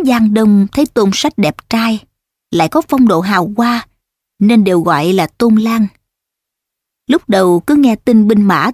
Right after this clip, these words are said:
Tôn Lang sắp đến là ai nấy sợ mất mật mà chạy. Nhưng khi quân Sách tới nơi, chẳng một người dân nào bị giết, không một con gà, con chó nào bị bắt. Dân chúng đều vui mừng, đem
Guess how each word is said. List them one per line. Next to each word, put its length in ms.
Tôn 200
Lang 300
sắp 300
đến 240
là 120
ai 300
nấy 280
sợ 260
mất 280
mật 320
mà 100
chạy. 440
Nhưng 240
khi 220
quân 180
Sách 300
tới 120
nơi, 380
chẳng 240
một 120
người 160
dân 320
nào 220
bị 160
giết, 320
không 340
một 200
con 240
gà, 340
con 220
chó 240
nào 160
bị 160
bắt. 220
Dân 380
chúng 260
đều 280
vui 160
mừng, 220
đem 260